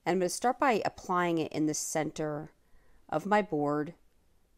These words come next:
This is gonna have s-, different sea plants, some sea coral, and I'm just going to place down each of the pieces.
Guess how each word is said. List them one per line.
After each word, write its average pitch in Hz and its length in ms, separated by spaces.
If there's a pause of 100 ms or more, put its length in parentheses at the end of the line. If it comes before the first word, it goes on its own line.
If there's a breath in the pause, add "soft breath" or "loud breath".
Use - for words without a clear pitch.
(3000)
This 196 140
is 196 120
gonna 175 180
have 170 180
s-, - 160 (120)
different 165 480
sea 226 260
plants, 196 680 (420 soft breath)
some 160 180
sea 220 260
coral, 175 680 (420 soft breath)
and 170 160
I'm 170 100
just 175 220
going 165 260
to 151 520 (2000)
place 208 400
down 175 480
each 190 260
of 202 80
the 208 80
pieces. 156 800